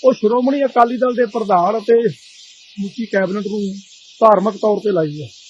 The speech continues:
ਜੋ ਕਿ ਅੱਜ ਸਵੇਰ ਦੇ ਸੇਵਾ ਨਿਭਾ ਰਹੇ ਆ।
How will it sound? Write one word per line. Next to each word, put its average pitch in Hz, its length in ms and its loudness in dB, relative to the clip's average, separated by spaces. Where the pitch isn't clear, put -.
ਜੋ 202 180 6
ਕਿ 254 160 -2
ਅੱਜ 247 120 0
ਸਵੇਰ 220 320 2
ਦੇ 233 100 4
ਸੇਵਾ 214 300 2
ਨਿਭਾ 214 300 2
ਰਹੇ 208 160 4
ਆ। 160 140 2